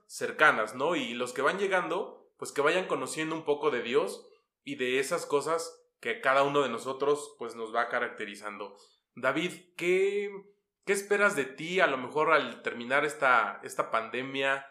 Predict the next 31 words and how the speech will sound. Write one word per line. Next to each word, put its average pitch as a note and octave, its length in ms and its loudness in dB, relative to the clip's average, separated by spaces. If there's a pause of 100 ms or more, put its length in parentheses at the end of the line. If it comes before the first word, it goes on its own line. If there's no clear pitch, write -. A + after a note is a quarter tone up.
(320)
¿Qué C#3 80 0
te D3 140 4
ha C3+ 60 8
dejado? B2 540 4
A B2 60 4
lo A2 140 0
mejor B2 240 -10
tú C3+ 80 -6
decías B2 360 -2
estar B2 280 -2
más B2 180 -4
tiempo B2 300 -10
en A2 100 -14
casa, B2+ 640 -2 (140)
convivir A#2 460 -8
más B2 360 2
con B2 160 -2
la A#2 80 -2
familia. B2 840 -4 (220)
Eh, A2+ 380 -10
¿cómo, D#3+ 580 0
cómo F3 180 -2
lo F#3 120 4
vives D#3+ 320 -2
ahora? F#3+ 280 4
Porque - 200 -8
ya C#3 80 2
han D3 80 -4
pasado D#3 260 0
unos E3+ 160 -6
meses F3 560 -4